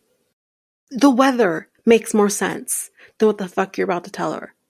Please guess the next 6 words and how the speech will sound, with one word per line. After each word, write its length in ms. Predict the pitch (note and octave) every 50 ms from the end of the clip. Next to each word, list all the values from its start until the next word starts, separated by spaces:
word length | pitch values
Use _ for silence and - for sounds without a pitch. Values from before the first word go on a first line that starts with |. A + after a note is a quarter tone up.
| _ _ _ _ _ _ _ _ _ _ _ _ _ - - -
Well, 120 | G3+ F#3+
let's 140 | G#3+ G#3 G#3
get 140 | G#3+ F#3+ F3+
to 140 | F#3+ F3 F3
it. 200 | - - - _ _ _ _ _ _ _ _ _ _
So, 540 | - - - G3+ G3 G3 F#3 F3+ F#3+ F#3+